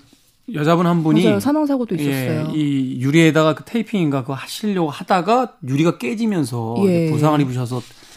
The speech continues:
Speaker 1: 사망하셨다라는 그런 뉴스도
Speaker 2: 예.
Speaker 1: 있었는데, 야, 좀 야속하네요.
Speaker 2: 네,
Speaker 1: 어.
Speaker 2: 그러니까요. 그,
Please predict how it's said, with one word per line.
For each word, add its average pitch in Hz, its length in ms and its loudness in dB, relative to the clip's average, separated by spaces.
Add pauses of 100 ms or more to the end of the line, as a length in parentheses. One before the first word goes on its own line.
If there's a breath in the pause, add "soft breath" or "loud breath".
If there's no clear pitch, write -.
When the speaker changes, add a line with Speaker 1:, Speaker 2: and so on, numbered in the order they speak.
(460 loud breath)
Speaker 1:
사망하셨다라는 117 1200 0 (140)
그런 123 640 0
뉴스도 120 320 0
Speaker 2:
예. 151 40 6
Speaker 1:
있었는데, 127 800 0 (1200 soft breath)
야, - 120 -10
좀 139 180 2
야속하네요. 165 720 2 (220)
Speaker 2:
네, 170 260 2
Speaker 1:
어. - 60 -2
Speaker 2:
그러니까요. 143 880 -4
그, 220 420 -2